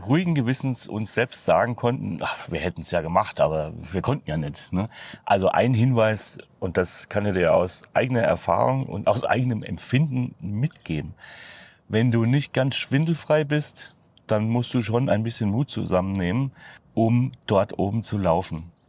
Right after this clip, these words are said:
Ja, wir haben's getan. Ich bin auch nicht ganz frei von Höhenangst. Ich geb das offen zu. Aber es hat sich gelohnt.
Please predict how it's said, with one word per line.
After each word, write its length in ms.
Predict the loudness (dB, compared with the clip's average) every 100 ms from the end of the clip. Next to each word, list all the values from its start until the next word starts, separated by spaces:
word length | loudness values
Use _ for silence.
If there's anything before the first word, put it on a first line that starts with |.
| _
Ja, 500 | -4 2 4 2 2
wir 100 | 2
haben's 220 | 2 -2
getan. 560 | -6 0 2 4 2 -4
Ich 220 | -6 -6
bin 260 | -4 -4 0
auch 180 | 2 4
nicht 260 | 2 -2 -2
ganz 320 | -2 -2 -10
frei 380 | -2 2 2 2
von 240 | -2 0
Höhenangst. 640 | 0 2 0 -2 -6 -12
Ich 300 | -12 -10 -4
geb 240 | -2 -2 2
das 200 | 0 2
offen 340 | -2 -2 -8
zu. 340 | -2 -2 -2 -6 -20 -20 -20 -20 -20 _ 0
Aber 460 | 2 6 6 4 -6 -2
es 300 | -2 -2 -4
hat 160 | -4
sich 180 | -4 -8
gelohnt. 560 | -2 2 4 2 -2